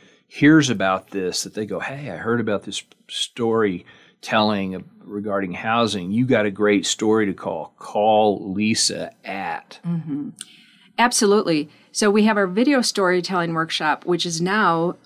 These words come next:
Speaker 2: uh, partnering, we're partnering with Colorado Mountain College here in Salida. So you can look at their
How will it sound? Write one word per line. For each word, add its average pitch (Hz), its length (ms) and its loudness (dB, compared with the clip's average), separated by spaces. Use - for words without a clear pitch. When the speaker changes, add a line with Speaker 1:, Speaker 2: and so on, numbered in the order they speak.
Speaker 2:
uh, 160 340 2
partnering, 190 560 -2
we're 170 120 -2
partnering 175 380 0
with 160 200 -2
Colorado 175 320 2
Mountain 156 300 2
College 240 380 2
here 220 120 -2
in 185 80 -2
Salida. 175 600 -2
So - 180 0
you 190 160 4
can 190 340 0
look 220 240 0
at 220 140 0
their 220 360 0